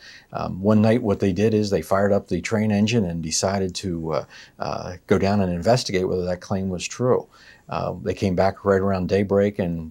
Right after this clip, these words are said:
the story was not true. So people were a little bit nervous. They certainly knew,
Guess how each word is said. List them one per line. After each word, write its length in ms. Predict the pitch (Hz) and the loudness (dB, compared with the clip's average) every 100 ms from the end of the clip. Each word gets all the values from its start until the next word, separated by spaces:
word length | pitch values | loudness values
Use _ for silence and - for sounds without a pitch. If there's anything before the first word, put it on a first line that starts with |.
| - | -10
the 140 | 90 | -6
story 340 | 85 - 90 92 | -4 0 2 2
was 200 | 85 87 | 0 -6
not 200 | 92 101 | -6 -6
true. 220 | - 78 | -6 -6
So 220 | - 98 | -2 -4
people 340 | 90 170 180 139 | 0 -2 2 4
were 140 | 110 | 4
a 60 | 101 | 4
little 200 | 117 110 | 2 2
bit 160 | 101 | 0
nervous. 540 | 90 95 101 73 - - | 0 0 0 0 -4 -2
They 200 | 90 90 | -2 -2
certainly 420 | - 120 90 95 | -2 -2 -2 -4
knew, 480 | 95 95 104 80 | -2 0 0 0